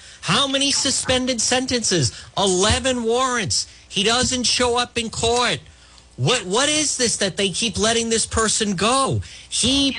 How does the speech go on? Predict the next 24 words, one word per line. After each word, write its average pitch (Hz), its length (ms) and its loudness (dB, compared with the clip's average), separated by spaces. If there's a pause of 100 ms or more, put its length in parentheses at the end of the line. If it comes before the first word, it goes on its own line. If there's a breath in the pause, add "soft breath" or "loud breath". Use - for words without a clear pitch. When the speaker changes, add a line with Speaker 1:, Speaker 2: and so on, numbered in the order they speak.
(120)
Speaker 1:
proved 254 520 2
he's 202 320 -2
not 208 300 0
safe 247 480 0
to 190 100 -2
be 165 200 0
out 175 180 0
on 214 80 -4
the 220 80 -4
streets. - 720 0 (520 loud breath)
This - 160 0
Speaker 2:
Yeah. - 80 0
Speaker 1:
is 226 100 0
insanity 262 960 2
that 156 180 2
we're 185 280 0 (400 loud breath)
living 285 460 0
like 180 260 0
this. 127 280 0
You're 208 120 2
exactly 240 460 0
right. 247 320 0
She 240 260 0
was, 254 320 0